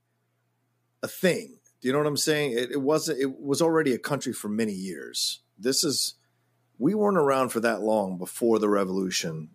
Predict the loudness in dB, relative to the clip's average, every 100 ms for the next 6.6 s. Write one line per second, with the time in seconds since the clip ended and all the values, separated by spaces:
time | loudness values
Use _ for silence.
0 | -6 -4 -4 -2 0 2 4 2 -2 -8
1 | -8 -10 -10 -12 -12 -14 -16 _ _ _
2 | -10 -4 0 0 -2 _ _ _ _ -2
3 | 2 2 2 2 0 -4 -14 -16 -16 -16
4 | -16 -18 _ _ _ -18 -18 -20 _ _
5 | _ _ _ -10 -4 0 2 0 -6 _
6 | _ _ _ -20 -20